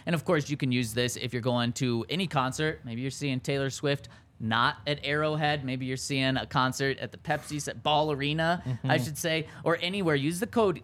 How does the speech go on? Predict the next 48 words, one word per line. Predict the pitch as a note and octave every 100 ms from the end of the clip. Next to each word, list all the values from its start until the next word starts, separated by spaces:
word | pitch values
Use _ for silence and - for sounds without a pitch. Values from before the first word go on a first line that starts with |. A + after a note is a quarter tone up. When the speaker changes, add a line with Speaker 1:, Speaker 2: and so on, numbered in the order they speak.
| C3
Speaker 1:
D | C#3 F#3+ B3
N | A#3+
V | A3 G3
R | E3+ E3+ -
over | D3+ E3 F3+
at | C#3 A2+
Game | C3+ D#3 G#3
Time | E3+ B2+
to | A#2+
get | A#2 -
twenty | D3 D#3+ G#3
dollars | D#3 D3 C#3
off | B2+ C3
your | B2+
first | B2 A#2+
purchase. | C3 A2 F#2+
So | - A#2 - -
when | C3+ C3
you |
download | A#2 C3 F3 F#3+
the | E3+
Game | D3 D3
Time | D3 C#3
app, | B2+ B2+ - -
use | B2 C3
the |
code | E3+ C3
D | C3 C#3
N | D3+ D3
V |
R | C3 B2
when | B2
you | B2
sign | B2 A#2
up, | A2+
you're | A#2
gonna |
get | A2 F2+
twenty | A#2+ A#2
dollars | A2+ G#2+ G#2+
off | G2+ G#2
your | -
first | - F#2+ -
purchase | - G2+ G#2
over | G2 G2 A2
at | G#2+
Game | F#2 F#2+
Time. | - A1 A#2+